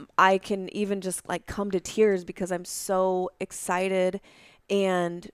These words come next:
ready to be in this type of work with women, because I,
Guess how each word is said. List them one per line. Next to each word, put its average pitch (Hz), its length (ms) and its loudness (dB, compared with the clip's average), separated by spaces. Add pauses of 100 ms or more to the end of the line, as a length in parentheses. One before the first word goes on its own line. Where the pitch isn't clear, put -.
(120)
ready 180 680 -4
to - 180 -4
be 190 420 -6
in 180 180 -6
this 180 180 -8
type - 260 -8
of 170 200 -14
work 170 400 -4 (260)
with 180 180 -6
women, 180 360 -4
because 202 360 -4 (220)
I, 175 460 -4